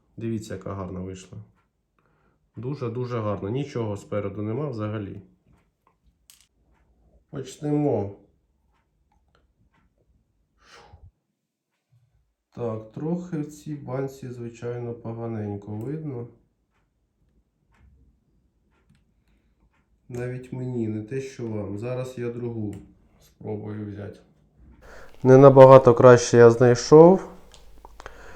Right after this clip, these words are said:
Але що я зрозумів, те, що якщо у вас приманка, е, має таку форму, що... Ну, тобто, що я хочу сказати, груз маленький, два грами,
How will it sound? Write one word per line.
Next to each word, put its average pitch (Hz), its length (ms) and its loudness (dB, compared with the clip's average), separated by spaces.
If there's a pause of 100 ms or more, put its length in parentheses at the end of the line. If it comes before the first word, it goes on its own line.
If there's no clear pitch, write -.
(240)
Але 120 320 8
що 135 260 4
я 135 120 10
зрозумів, 139 920 6
те, 135 360 4
що 135 680 6 (760)
якщо 156 320 8
у 147 40 12
вас 139 140 6
приманка, 127 760 6 (1200)
е, 123 220 6
має 131 360 8
таку 131 300 0
форму, 127 500 6
що... 120 580 4 (1160)
Ну, 233 260 6
тобто, 156 260 6
що 151 160 4
я 160 60 8
хочу 151 200 4
сказати, 110 500 0 (420)
груз 143 520 4
маленький, 156 640 8
два 117 260 6
грами, 101 380 4